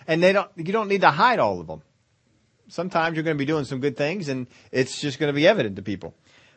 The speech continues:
But there are hidden ones are known to God and rewarded by God. There are hidden ones and there are obvious ones. So he says, um, in the same way that evil stuff is, some of it's obvious, some of it's not, so also is the good.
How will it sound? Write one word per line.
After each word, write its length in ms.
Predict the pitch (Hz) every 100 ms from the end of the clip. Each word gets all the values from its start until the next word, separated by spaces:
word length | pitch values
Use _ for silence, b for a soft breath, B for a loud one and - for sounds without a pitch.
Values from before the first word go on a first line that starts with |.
| -
But 160 | 131
there 140 | 143 139
are 60 |
hidden 320 | 143 240 170
ones 240 | 127 127 139
are 120 | 139
known 280 | 139 156 160
to 60 |
God 480 | 143 170 190 104 87 - _
and 280 | 131 147 151
rewarded 500 | 151 160 208 135 95
by 160 | 95
God. 300 | 92 92 78 80 _ _ _ _ _ _ _ _ _ _ _ _ -
There 240 | 95 117 131
are 120 | 120
hidden 260 | 135 170 165
ones 220 | 180 156
and 100 | 151
there 120 | 147
are 40 |
obvious 420 | 156 185 131 104 -
ones. 340 | 90 82 - _ _ b b b b b b b b b
So 120 | -
he 80 | 117
says, 320 | 110 123 110
um, 280 | 113 113 107 107 _ _ _ _ _ _ -
in 60 | 110
the 80 | 110
same 280 | 170 180
way 180 | 151 147
that 240 | 143 127 151
evil 360 | 208 156 113 101 -
stuff 340 | - - 117 110
is, 240 | 107 - -
some 220 | - 123
of 80 | 120
it's 160 | 113
obvious, 540 | 127 120 131 135 156 143
some 160 | 127
of 40 | 117
it's 140 | -
not, 260 | 151 160 -
so 260 | 165 175
also 340 | 165 196 160 151
is 140 | 151
the 100 | 156
good. 340 | 170 233 98